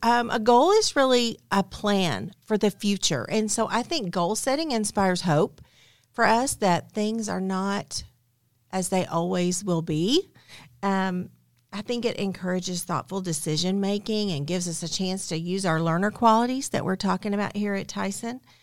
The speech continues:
And then I think goal setting also builds confidence, because as we reach, as we set and reach goals, then that builds our confidence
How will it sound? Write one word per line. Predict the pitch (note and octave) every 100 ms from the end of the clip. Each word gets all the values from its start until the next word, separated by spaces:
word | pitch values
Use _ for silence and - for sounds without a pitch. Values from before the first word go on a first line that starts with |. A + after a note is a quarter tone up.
| - - -
And | A#3 A#3+
then | C4+ C#4
I | C4
think | C#4+ C#4+ - _ - G3+
goal | A3+ A#3
setting | C#4+ - A#3+ A3 G3+
also | F#3+ A3 C#4
builds | A3 A#3 G3+ -
confidence, | - G#3 G#3 G3+ E3 C3+ - - - - - -
because | G#3+ G#3+ G#3 F#3 F#3+
as | - G3+ G3+
we | G#3+
reach, | F#3+ F#3 G3 A3 B3 - - - -
as | G#3+
we | G#3+
set | G#3+ - C4 C#4
and | A#3 G#3+
reach | G#3+ G#3+ -
goals, | G#3 G3+ G#3+ B3+ - - - - - _
then | G3 G#3+ G#3 G3+ G3 G3 F#3+ _ - -
that | G3+ G#3
builds | A#3+ G#3+
our | F#3+
confidence | - G#3+ G#3 G#3 G3 - -